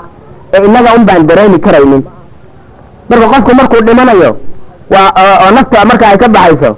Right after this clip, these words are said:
adduunyadiina wuu ka bixi, wuxuu gelayaa aakhiro oo kale, aakhiradiibuu gelayaa. Marka uu qofku sidaa yahay,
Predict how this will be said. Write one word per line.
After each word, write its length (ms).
adduunyadiina 680
wuu 140
ka 120
bixi, 280
wuxuu 300
gelayaa 440
aakhiro 340
oo 120
kale, 160
aakhiradiibuu 500
gelayaa. 360
Marka 300
uu 120
qofku 280
sidaa 300
yahay, 280